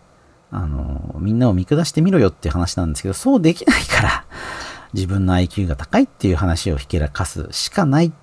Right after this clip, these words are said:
ていうことなんだと思うんですけども。まあだから我々はね、どうもこのアイキューとか知能とか頭の良さっていうものにとらわれがちなんですけども、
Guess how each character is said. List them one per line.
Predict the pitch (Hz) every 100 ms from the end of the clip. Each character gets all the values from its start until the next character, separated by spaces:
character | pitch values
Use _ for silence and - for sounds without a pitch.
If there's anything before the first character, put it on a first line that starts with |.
| _ -
て |
い | 73 64
う | -
こ | 76
と | - 73 - -
な | 78
ん | 65
だ | 64
と | 65
思 | 69 71
う |
ん | -
で | -
す | -
け |
ど | - -
も。 | 82 78 - - - - - - - - _ _ _ _ -
ま | 190 185
あ |
だ | 202
か | 202
ら | 147
我 | 147 190
々 | 208 220 208
は |
ね、 | 196 185 -
ど | 120 165
う | 139
も | 92 69 -
こ | 95
の | 87 -
ア | 104
イ | 120 117
キ | 143
ュ | 123
ー |
と | -
か | - 73
知 | - 139
能 | 123 90
と | 76 80
か | - 71
頭 | - 123 131 127
の |
良 | 135 131
さ | 95
っ |
て | - -
い | 80
う |
も | 82
の | 78
に | 71
と | -
ら | 165 247
わ | 226
れ | 202
が | 170
ち | 147 147
な | 135 113
ん |
で | 73
す | -
け | 71
ど | -
も、 | 82 87 73